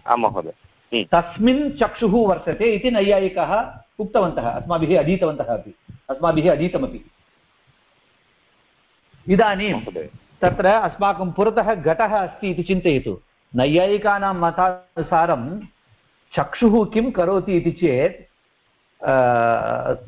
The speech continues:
Speaker 2: कृष्ण तारायाः बहिः गत्वा, घटं प्रति बहिः गत्वा,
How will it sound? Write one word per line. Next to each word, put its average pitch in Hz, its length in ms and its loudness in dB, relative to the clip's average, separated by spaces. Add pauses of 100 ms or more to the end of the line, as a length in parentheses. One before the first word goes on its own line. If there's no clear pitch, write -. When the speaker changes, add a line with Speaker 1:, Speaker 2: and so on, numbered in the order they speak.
Speaker 2:
कृष्ण 220 540 2 (640)
तारायाः 170 1200 2 (960)
बहिः 165 720 0
गत्वा, 156 680 0 (480)
घटं 185 500 0
प्रति 196 580 -2 (640)
बहिः 170 560 2
गत्वा, 156 720 0